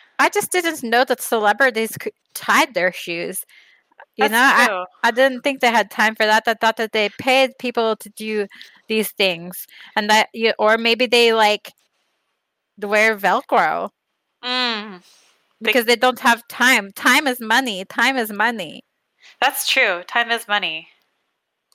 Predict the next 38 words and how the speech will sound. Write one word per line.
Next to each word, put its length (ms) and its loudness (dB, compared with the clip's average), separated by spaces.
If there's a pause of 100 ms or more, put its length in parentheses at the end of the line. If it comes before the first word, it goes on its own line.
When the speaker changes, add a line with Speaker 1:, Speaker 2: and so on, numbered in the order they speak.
(240)
Speaker 1:
Yeah. 400 0 (1160)
Well, 100 0
maybe 240 0
we 80 -4
can 140 -2
do 100 0
a 80 4
couple 320 -2
more. 540 2
Do 120 -12
you 100 -4
see 160 -4
any 180 -2
other 240 0
good 260 -4
ones? 280 -2 (360)
What 140 -2
do 100 0
they 160 2
do? 520 -4
What 120 -8
do 100 -6
the 100 -2
celebs 420 0
do 160 -4
that 240 -4
just 180 -2
like 180 2
us? 460 0 (600)
Speaker 2:
Um, 560 0 (500)
they, 220 4 (120)
let's 220 0
see. 460 -4
They, 580 4 (220)
they 160 2
feed 440 -2
the 60 -2
meter. 680 -4